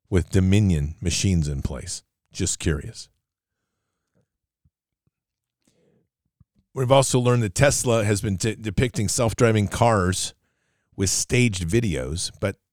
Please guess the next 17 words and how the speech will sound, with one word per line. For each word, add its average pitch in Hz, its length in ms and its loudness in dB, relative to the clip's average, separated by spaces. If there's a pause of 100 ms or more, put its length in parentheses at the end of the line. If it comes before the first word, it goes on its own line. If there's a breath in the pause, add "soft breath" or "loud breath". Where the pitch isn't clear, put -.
(140)
don't 123 200 -2
worry, 85 240 0
the 110 120 -6
demand 104 380 2
is 90 80 0
still 98 220 0
high. 90 240 0
People - 260 0
are 95 60 4
still - 180 0
buying 87 360 2
them. 90 100 2
They're 95 160 2
excited 98 480 0
to - 80 -4
have 85 260 -2
them. 65 160 -12